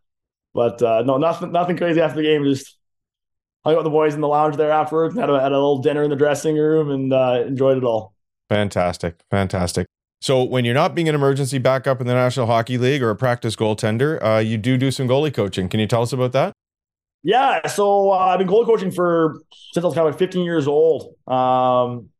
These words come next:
Speaker 1: uh, I started coaching my goalie coach since I was about nine years old. You guys know him was, uh,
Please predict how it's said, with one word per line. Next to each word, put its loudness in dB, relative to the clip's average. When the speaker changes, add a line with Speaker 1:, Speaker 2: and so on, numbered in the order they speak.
Speaker 1:
uh, -2
I 0
started 0
coaching -2
my -2
goalie 0
coach 0
since -4
I 2
was 0
about 0
nine 0
years 0
old. 4
You 2
guys 0
know 0
him -4
was, -2
uh, 2